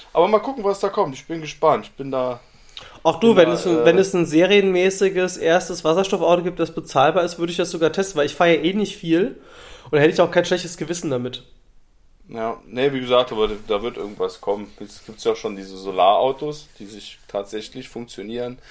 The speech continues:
Speaker 1: Also da gibt's viel. Also Not macht erfinderisch, das war schon in, in, immer so.
Speaker 2: Apropos
Speaker 1: Ähm,
Speaker 2: Solar, hast du
Speaker 1: ja.
Speaker 2: das mit der Deutschen Bahn mitbekommen? Dass sie jetzt
Speaker 1: Nee.
Speaker 2: anfangen, in die Paneelen auf den Gleisen wollen sie Solarzellen jetzt hinsetzen, um zu gucken,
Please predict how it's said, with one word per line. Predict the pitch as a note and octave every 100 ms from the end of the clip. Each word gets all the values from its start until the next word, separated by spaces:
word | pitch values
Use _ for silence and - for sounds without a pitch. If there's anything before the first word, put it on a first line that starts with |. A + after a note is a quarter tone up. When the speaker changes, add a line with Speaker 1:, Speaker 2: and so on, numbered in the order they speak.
| - -
Speaker 1:
Also | F#3 A3
da | G3
gibt's | F3 -
viel. | - F3 D#3
Also | B2+ B2
Not | C#3+ F#3+ G3+
macht | D#3 D3+
erfinderisch, | C3 - G3 D#3+ D3
das | C#3
war | C#3+ C#3
schon | - B2+
in, | - C3
in, | G#2+ B2+ B2
immer | - - A2 G2
so. | G#2 A#2 D#3 - - _ - - - - -
Speaker 2:
Apropos | - D#3+ G3 G3 F3+
Speaker 1:
Ähm, |
Speaker 2:
Solar, | E3 E3+ G3
hast | D#3 C3
du |
Speaker 1:
ja. |
Speaker 2:
das | D#3
mit | E3 E3
der | E3
Deutschen | D#3 D3 D3+
Bahn | C3+ C#3
mitbekommen? | G3 G#3 A3+ A3+ B3+ D#4 - - - _ - - - -
Dass | D#3+ D#3
sie | E3
jetzt | D#3 -
Speaker 1:
Nee. |
Speaker 2:
anfangen, | D3+ F#3 - G3+ G#3+ G#3+
in | E3+
die | F3+
Paneelen | F3+ E3 E3+ D#3 F#3+ A3
auf | E3+ D#3+
den | E3+ D#3
Gleisen | C#3+ D3+ F#3+ F#3+ G3 G3+
wollen | D#3 D#3+
sie |
Solarzellen | D3+ D#3 D3 F#3 - D3+ C#3 C3+
jetzt | C#3 C3+
hinsetzen, | D#3 D3+ C#3 C#3 - E3+
um | D#3+ D#3+
zu | E3
gucken, | E3+ F3+ - E3+ F#3+